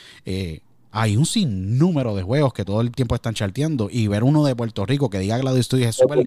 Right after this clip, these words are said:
Speaker 2: Puerto Rico.
Speaker 1: sumamente, cuando yo vi eso, yo dije, "Diablo, esto es súper cool". Ya era hora que se rompiera como con una barrera, ¿me entiendes? De ese threshold que
Speaker 2: Amén.
Speaker 1: muchas veces son de otros estudios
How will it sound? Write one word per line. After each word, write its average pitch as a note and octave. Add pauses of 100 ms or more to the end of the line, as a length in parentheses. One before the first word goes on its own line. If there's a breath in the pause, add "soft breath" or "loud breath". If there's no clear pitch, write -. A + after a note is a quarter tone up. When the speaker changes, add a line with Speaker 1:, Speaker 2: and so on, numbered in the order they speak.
Speaker 2:
Puerto B2+ (160)
Rico. C#3
Speaker 1:
sumamente, C#3+
cuando A2
yo G2
vi C3
eso, C#3
yo G#2+
dije, G2+
"Diablo, D#2+
esto -
es -
súper C#3+ (100)
cool". G3+ (320 loud breath)
Ya G#2+
era C3
hora D3
que E3+
se D3
rompiera A2+
como D#3+
con D3
una B2+
barrera, D3+
¿me B2
entiendes? A#2+
De G#2
ese D3
threshold B2+
que A#2+
Speaker 2:
Amén. -
Speaker 1:
muchas A#2+
veces C3
son C#3
de C3+
otros B2+
estudios A#2